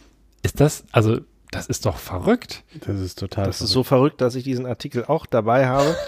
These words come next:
Speaker 3: <laughs> Und ich kann dir nur zustimmen. Ja, ähm, vor allem, das stellt halt nochmal die Frage, also wie klug kann Technik sein und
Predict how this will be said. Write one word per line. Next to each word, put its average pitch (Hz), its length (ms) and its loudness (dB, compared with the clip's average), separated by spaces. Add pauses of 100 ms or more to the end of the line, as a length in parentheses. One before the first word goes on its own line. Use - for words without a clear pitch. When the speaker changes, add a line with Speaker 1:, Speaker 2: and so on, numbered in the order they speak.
Speaker 3:
<laughs> - 160 -6
Und 143 180 6
ich 139 60 4
kann 165 240 6
dir 160 160 10
nur 185 260 8
zustimmen. 175 580 4 (920)
Ja, 147 380 6
ähm, 143 300 2
vor - 220 2
allem, 185 400 2 (220)
das 135 340 0
stellt 160 320 2
halt 156 160 2
nochmal 151 220 0
die 143 100 -2
Frage, 147 460 4 (580)
also 131 480 4
wie 143 80 0
klug 160 300 -4
kann 156 180 -2
Technik 160 380 -4
sein 175 340 2
und 147 260 -6